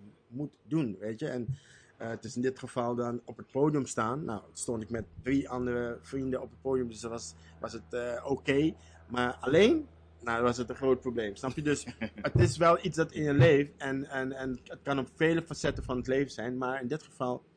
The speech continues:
Speaker 1: was het dan, eh, met het optreden. Je moet je angsten gewoon aangaan, want als je gaat bekijken, wat is die angst nou? Het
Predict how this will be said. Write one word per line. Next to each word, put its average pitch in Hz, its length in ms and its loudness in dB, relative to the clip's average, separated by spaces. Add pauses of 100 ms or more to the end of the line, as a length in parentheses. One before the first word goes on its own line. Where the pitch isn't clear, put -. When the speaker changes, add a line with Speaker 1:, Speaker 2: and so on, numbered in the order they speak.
(320)
Speaker 1:
was 110 140 -10
het - 100 -14
dan, 117 220 0
eh, 117 160 0
met 113 180 -4
het - 80 -12
optreden. 127 500 -2 (480)
Je 127 120 0
moet 180 180 2
je 170 160 -2
angsten 190 360 2
gewoon 165 340 -2
aangaan, 170 520 -4
want 143 220 -4 (320)
als 143 120 -12
je 156 60 -10
gaat 165 220 -6
bekijken, 170 540 -2 (480)
wat 156 360 -6
is 170 160 -4
die 165 180 -6
angst 170 320 -6
nou? 180 300 -8 (920)
Het - 140 -18